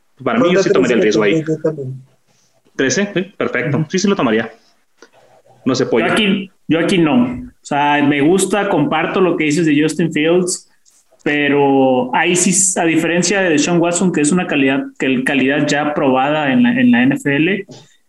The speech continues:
Speaker 3: aquí sí, sí veo, veo más riesgo de, de este lado. Y como tú nos decías, si llega a tomar las riendas del equipo, a lo mejor ya es a mitad de temporada.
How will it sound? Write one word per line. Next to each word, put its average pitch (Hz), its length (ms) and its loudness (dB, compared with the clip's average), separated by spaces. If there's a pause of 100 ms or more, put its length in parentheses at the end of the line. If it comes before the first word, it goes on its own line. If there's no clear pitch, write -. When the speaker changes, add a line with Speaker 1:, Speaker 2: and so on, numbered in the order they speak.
(260)
Speaker 3:
aquí 135 340 -2
sí, 185 720 2
sí - 160 2
veo, 170 240 2
veo 175 160 0
más 190 160 0
riesgo 170 400 0
de, 143 180 0
de 156 120 0
este 160 180 -2
lado. 180 400 2
Y 170 80 2
como 156 220 0
tú 185 80 0
nos 190 120 2
decías, 170 180 0
si 147 260 2
llega 202 300 0
a - 40 -2
tomar 185 200 0
las 196 100 0
riendas 196 200 2
del 185 120 2
equipo, 190 320 -2
a - 20 2
lo 170 60 2
mejor 165 280 0
ya 175 140 2
es 170 160 0
a 175 40 0
mitad 151 260 0
de 170 100 0
temporada. 185 840 0